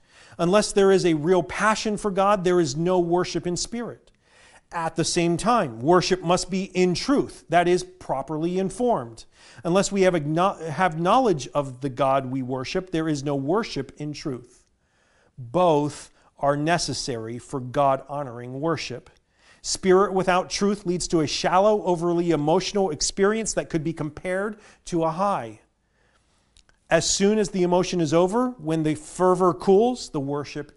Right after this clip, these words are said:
ends. Truth without spirit can result in a dry, passionless encounter that can easily lead to a form of joyless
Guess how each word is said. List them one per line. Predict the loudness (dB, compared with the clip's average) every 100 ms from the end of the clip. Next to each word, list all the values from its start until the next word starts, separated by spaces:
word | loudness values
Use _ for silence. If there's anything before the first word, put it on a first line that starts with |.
| _
ends. | -10 -10 -10 -12 -8 -8 -8 -12 _ _ _ _ _ _ _
Truth | 0 4 4 4
without | 2 2 2
spirit | 0 0 2 2 0
can | 0
result | 2 2 2
in | 2
a | -2
dry, | 0 2 2 2
passionless | -2 0 0 0 -2 -2 -2
encounter | -6 -6 -4 -2 -4 -8 -12 -4
that | -2
can | -2 -2
easily | 0 0 0 0
lead | 0 0
to | 0 0
a |
form | 0 -2 -2
of | -4 -8
joyless | -6 -4 -2 -2 -6 -8